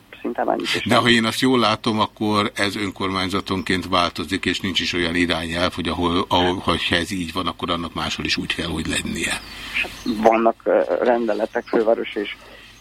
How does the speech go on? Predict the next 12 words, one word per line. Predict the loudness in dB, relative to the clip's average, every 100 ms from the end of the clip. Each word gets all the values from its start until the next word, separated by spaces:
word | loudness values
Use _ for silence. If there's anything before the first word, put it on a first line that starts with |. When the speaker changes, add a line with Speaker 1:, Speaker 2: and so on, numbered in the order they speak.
| -2
Speaker 1:
ö, | -2
kerületenként | 2 2 4 2 2 0 0 0 0 0
talán | 0 2 2 2
változó | 2 2 0 -4 0
rendeletek, | 2 2 2 2 2 -2 -2
de | -2
a |
modus | 0 -2 -2 -6
vivendit | -8 -2 0 0 0
érdemes | 0 0 -2 -2 -2
helyben | -4 -4 -6
kitalálni. | -4 0 2 2 -2